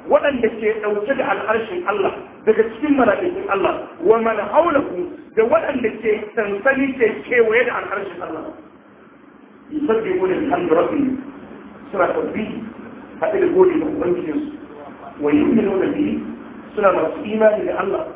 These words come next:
ويستغفرون للذين آمنوا، suna neman gafara wa masu imani a baya. الذين يحملون العرش، Allah ya ce wanda suke ɗauke da al'arshin Allah daga cikin mala'ikun Allah,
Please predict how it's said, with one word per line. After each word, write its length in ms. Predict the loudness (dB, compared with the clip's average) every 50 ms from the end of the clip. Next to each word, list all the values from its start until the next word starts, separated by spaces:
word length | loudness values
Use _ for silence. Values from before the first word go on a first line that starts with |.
| -16 -20 -20 -20 -20 -18 -10 -2
ويستغفرون 1500 | 2 4 4 4 6 4 2 2 0 -4 -2 0 0 0 2 0 0 0 -2 0 0 0 2 2 0 0 0 0 0 2 2
للذين 1040 | 2 2 2 0 0 0 -2 -2 -2 0 2 2 2 2 2 0 0 -2 0 0 2
آمنوا، 580 | 0 0 0 0 0 0 0 -2 -4 -6 -6 -8 -10 -12 -14 -18 -18 -18 -18 -18 -18 -16 -8
suna 140 | -4 -2 -2 -2 -2 -2
neman 240 | -2 0 0 0 0
gafara 280 | 2 2 2 2 2 2
wa 120 | 2 2
masu 260 | 2 0 -2 -2 -4 -2
imani 340 | 0 4 4 4 6 4 4
a 100 | 2 2
baya. 240 | -2 -4 -6 -6 -8 -10 -14 -16 -16 -16 -14 -14 -12 -12 -14 -14 -14 -16 -16 -16 -16 -18 -18 -18 -18 -18 -18 -18 -18 -18 -18 -16 -16 -18 -18 -18 -18 -18 -18 -18 -18 -18 -18 -18 -18 -18 -18 -18 -18 -18 -18 -18 -18 -18 -18 -20 -20 -20 -20 -8 0 4 4
الذين 500 | 4 4 4 2 2 4 6 6 8 8
يحملون 580 | 6 6 4 0 0 0 0 0 0 0 2 2
العرش، 380 | 2 2 2 0 -2 -2 -4 -8 -12 -12 -14 -18 -20 -8 -4 -2
Allah 180 | 0 2 2
ya 140 | 0 0 2
ce 60 | 2 2
wanda 360 | 4 4 2 2 0 -6 -8
suke 260 | -8 -8 -10 -8 -8 -6 -4
ɗauke 260 | -4 -4 -2 -2 -2 -2
da 80 | -2 -2
al'arshin 580 | -4 -2 -2 -2 -2 -2 -2 -6 -8 -6 -2 -2
Allah 280 | -2 -2 -2 -6 -8 -10 -10 -14 -18 -6 -2
daga 180 | 0 0 2 0
cikin 320 | -2 -4 -4 -4 0 2 2
mala'ikun 560 | 4 4 2 0 -2 -4 -6 -6 -6 -2 -2
Allah, 260 | -2 -2 -2 -2